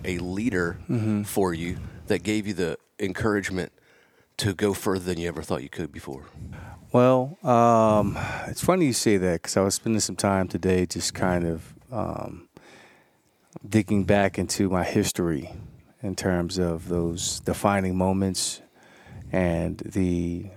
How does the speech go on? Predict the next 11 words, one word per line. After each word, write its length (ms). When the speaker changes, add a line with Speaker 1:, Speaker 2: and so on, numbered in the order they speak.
Speaker 2:
um, 420
people 400
that 380
were 220
kind 240
of 80
guiding 440
you 120
through 260
that. 260
Speaker 1:
Mm-hmm. 180